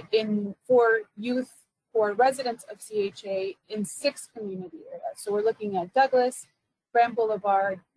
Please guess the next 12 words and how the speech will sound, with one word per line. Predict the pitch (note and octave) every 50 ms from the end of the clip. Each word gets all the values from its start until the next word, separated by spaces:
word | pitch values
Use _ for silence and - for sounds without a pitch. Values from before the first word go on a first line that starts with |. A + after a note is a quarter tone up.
| _ _
near | - G#3+ A#3 A#3+ A#3+ A3+
West | G3+ F#3+ F#3 F#3+ -
Side, | - G3+ F#3+ F#3 F#3 F#3 F#3+ F#3 - - _ _ _ -
Riverdale, | A#3+ B3 A#3 A3+ A#3+ A#3 - G#3+ G#3 G#3 G3+ G3 G3 G3 F#3+ _ -
Roseland, | G#3+ G#3+ A3 A3+ A3+ - - G#3+ G#3+ G#3 G#3 G#3 G#3 - _ _ _ _ -
and | G#3 G3+ G3+ G3 F#3+
Washington | F#3 F#3 F3+ - - - - F3 - - - - _ _
Park. | - - - - _ _ _ _ _ _ _ _ _ _ _ _ _ _ _ _ _ _ _ _ _ _ _ _ _ _ _ _ _ _ _ _ _ _ _ _ _ _ _ _ _ _ _ _ _ _ _ _ _ _ _ _ _ _ _ _ _ _ _ _ _ _ _ _ _ _ _ _ _ _ _ _ _ _ _ _ _ _ _ _ _ _ -
And | - C4 B3+
so | D4+ C#4+
the | C#4 C#4
goals, | C4 - D4+ D#4+ E4+ F4 F4 E4+ D#4 - - -